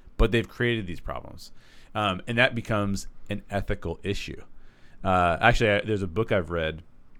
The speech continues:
um, about when you're creating apps, there's a way to hack the human brain so that it becomes more addicted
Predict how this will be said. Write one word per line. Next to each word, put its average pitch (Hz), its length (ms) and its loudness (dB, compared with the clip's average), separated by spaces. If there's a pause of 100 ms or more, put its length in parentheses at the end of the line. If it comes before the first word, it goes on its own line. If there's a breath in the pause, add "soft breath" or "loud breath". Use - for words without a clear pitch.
(420)
um, 92 300 -6
about 101 640 2
when 107 120 -4
you're 92 100 -4
creating 113 360 -2
apps, 104 440 0
there's 107 200 0
a 107 60 4
way 101 300 4
to 110 120 2
hack 104 480 0
the 101 80 -2
human 104 380 -2
brain 85 420 0
so - 160 -8
that 92 80 0
it 85 60 -4
becomes 95 460 -6
more 92 320 0
addicted 82 720 -4